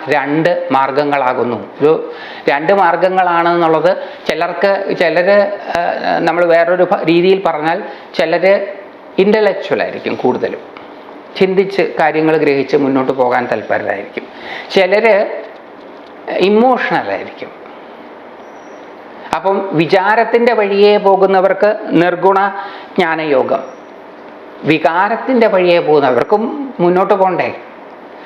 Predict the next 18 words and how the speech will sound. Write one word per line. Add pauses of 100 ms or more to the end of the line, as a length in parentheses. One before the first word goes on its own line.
(280)
അവർക്ക് (280)
ഭക്തിയോഗം. (1040)
അപ്പം
രണ്ടും (640)
രണ്ട്,
ഉം, (160)
type
of
ആൾക്കാർക്കുള്ളതാണ്. (520)
എങ്കിലും (260)
രണ്ടിൻ്റെയും
ലക്ഷ്യം (520)
വേറെ
വേറെയല്ല,
ഒന്ന്
മറ്റൊന്നിനേക്കാൾ
സുപ്പീരിയർ
അല്ല.